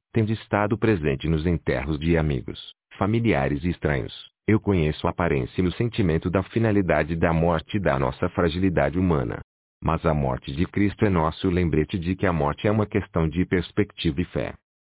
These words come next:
Acredito que Deus ressuscitou Jesus dos mortos e que Jesus é o primeiro fruto daqueles de nós que cremos nele. Ele está vivo, não apenas em espírito, mas em forma corporal. Porque Jesus vive, também nós viveremos.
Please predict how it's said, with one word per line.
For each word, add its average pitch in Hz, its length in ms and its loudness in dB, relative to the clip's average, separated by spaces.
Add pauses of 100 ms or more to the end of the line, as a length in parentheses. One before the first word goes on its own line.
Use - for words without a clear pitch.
(140)
Acredito 78 460 0
que 95 120 -2
Deus 123 320 2
ressuscitou 85 600 -2
Jesus 80 440 0
dos 90 180 -2
mortos 87 500 0
e 92 60 -2
que 98 180 -2
Jesus 85 480 2
é 95 60 2
o 98 80 0
primeiro 82 440 0
fruto 104 360 -2
daqueles 82 460 0
de 95 120 0
nós 78 280 0
que 95 140 -2
cremos 69 380 -2
nele. 69 300 -2 (420)
Ele 107 160 4
está 82 260 0
vivo, - 400 -4 (240)
não 151 220 2
apenas 92 480 2
em 104 100 0
espírito, 65 640 -4 (240)
mas 76 200 0
em 90 120 2
forma 87 320 0
corporal. 90 560 0 (420)
Porque 101 260 0
Jesus 90 440 0
vive, 67 380 -4 (180)
também 85 340 4
nós 65 260 0
viveremos. 78 720 -4